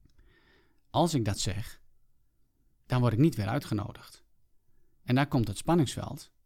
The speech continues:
Ik was financieel afhankelijk daarvan. Het was ook mijn werk om voor mijn gezin te zorgen. Dus ja, als je dan in bepaalde kerken komt en je zou bijvoorbeeld verkondigen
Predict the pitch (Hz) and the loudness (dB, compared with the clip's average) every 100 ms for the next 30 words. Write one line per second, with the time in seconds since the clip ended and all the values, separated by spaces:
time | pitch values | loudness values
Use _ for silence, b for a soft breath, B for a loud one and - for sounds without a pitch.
0 | - 143 123 117 165 131 - 104 98 - | -4 -2 -2 -2 2 2 2 -4 -2 -4
1 | - 110 98 - 101 - _ _ _ _ | -2 -4 -6 -10 -16 -18 _ _ _ _
2 | _ _ _ - - 123 107 127 110 95 | _ _ _ -18 -10 -4 -2 -2 -2 -4
3 | 123 98 - - - - - - - - | -6 -8 -16 -20 -20 -20 -20 -20 -20 -2
4 | 123 113 101 95 107 143 113 - 104 - | -2 0 -4 -2 -2 -2 -4 -10 -12 -16
5 | - _ _ _ _ _ _ _ _ _ | -20 _ _ _ _ _ _ _ _ _
6 | _ - 127 135 - 120 127 120 113 113 | _ -8 -2 0 0 0 2 4 2 2
7 | 131 120 110 135 139 - 117 107 104 113 | 2 2 2 0 0 -2 0 0 0 0
8 | 107 107 110 107 107 135 131 110 - - | 2 2 0 0 0 2 0 0 -4 2
9 | 135 113 104 101 | 4 4 2 -2